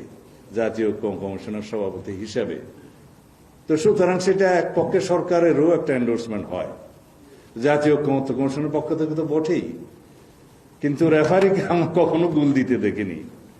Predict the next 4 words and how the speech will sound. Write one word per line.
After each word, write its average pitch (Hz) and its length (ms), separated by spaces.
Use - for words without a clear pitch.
যাই 156 260
হোক, 147 180
যে 165 220
প্রপোজালসগুলো 180 1040